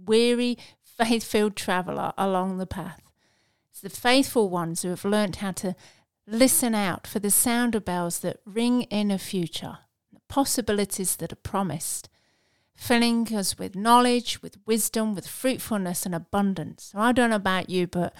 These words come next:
I need some of that in my twenty twenty-three. Well, believe it or not, talking about the sound of bells, bells are very significant. And in the book of Exodus, Exodus twenty-eight, verses thirty-three to thirty-four,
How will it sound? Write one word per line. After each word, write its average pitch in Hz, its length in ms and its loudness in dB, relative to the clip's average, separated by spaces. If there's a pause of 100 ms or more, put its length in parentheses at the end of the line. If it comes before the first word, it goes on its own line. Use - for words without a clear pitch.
(360)
I 214 220 6
need 196 200 0
some 170 220 -2
of 160 80 -2
that 165 160 -2
in 160 100 -2
my 160 140 -2
twenty 165 320 -4
twenty-three. - 720 -6 (800)
Well, 254 100 2
believe 294 320 6
it 370 80 2
or 311 100 8
not, 170 320 2 (640)
talking 311 260 0
about 247 340 2
the 214 60 -2
sound 208 440 0
of 175 140 -14
bells, 175 500 -4
bells 311 440 4
are 240 140 2
very 220 280 4
significant. 196 880 -6 (360)
And 247 160 4
in 269 120 6
the 254 80 4
book - 280 0
of 302 220 0
Exodus, - 720 0
Exodus 208 440 -2
twenty-eight, 196 640 -2
verses 190 380 -2
thirty-three 190 680 -2
to - 140 -8
thirty-four, 180 880 -4